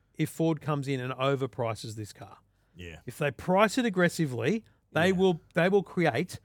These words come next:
Speaker 2: Yeah.
Speaker 1: a price
Speaker 2: They'll create some
Speaker 1: war
Speaker 2: goodwill
Speaker 1: and
Speaker 2: there,
Speaker 1: a
Speaker 2: eh?
Speaker 1: car war,
Speaker 2: Yeah.
Speaker 1: and it will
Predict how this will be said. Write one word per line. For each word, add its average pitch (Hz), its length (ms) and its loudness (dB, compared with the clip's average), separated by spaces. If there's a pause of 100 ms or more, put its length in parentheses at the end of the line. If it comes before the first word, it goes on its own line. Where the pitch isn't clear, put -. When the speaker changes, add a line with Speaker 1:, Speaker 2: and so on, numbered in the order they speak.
(240)
Speaker 2:
Yeah. 104 160 -14
Speaker 1:
a 160 40 2
price 156 440 0
Speaker 2:
They'll 135 80 -4
create 143 140 6
some 214 100 10
Speaker 1:
war 262 140 6
Speaker 2:
goodwill 120 400 0
Speaker 1:
and 143 100 2
Speaker 2:
there, 104 120 -4
Speaker 1:
a - 40 -10
Speaker 2:
eh? - 20 -8
Speaker 1:
car 190 380 6
war, 226 480 8 (100)
Speaker 2:
Yeah. 120 200 -4
Speaker 1:
and 165 400 2
it 180 160 2
will 170 200 2